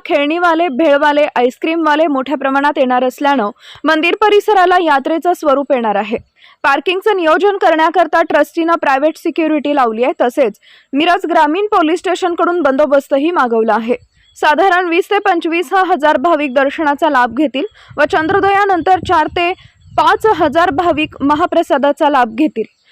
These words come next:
मंगळवारी सकाळी साडेसहा वाजता अभिषेक होणार आहे. सात वाजून पाच मिनिटांनी आरती, सकाळी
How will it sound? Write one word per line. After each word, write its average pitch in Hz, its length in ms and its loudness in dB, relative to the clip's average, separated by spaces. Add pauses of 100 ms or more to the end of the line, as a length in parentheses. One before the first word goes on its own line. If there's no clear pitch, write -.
(140)
मंगळवारी 370 580 2
सकाळी 330 400 0
साडेसहा 311 600 0
वाजता 381 320 0
अभिषेक 311 540 -2
होणार 254 220 0
आहे. 285 100 -2 (280)
सात 381 300 2
वाजून 415 400 2
पाच 339 260 0
मिनिटांनी 330 520 0
आरती, 262 380 0
सकाळी 277 380 0